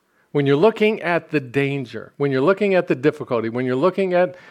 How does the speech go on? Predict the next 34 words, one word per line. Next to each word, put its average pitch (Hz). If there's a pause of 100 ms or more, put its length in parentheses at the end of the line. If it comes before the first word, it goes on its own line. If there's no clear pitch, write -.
(140)
those 165
things 156
that 131
cause 175
us 165
to 165
fear, 117
invite 139
us 180
to 135
fear, 120 (300)
it 139
will 139
cause 165
us 160
to 156
panic 147 (380)
and 143
it 147
will 135
cause 143
you 135
to 131
be 120
stupid 120 (2000)
because 123
you'll 123
lose 131
your 113
mind. 110 (1080)
And 123
that's 156
what 165
happens 123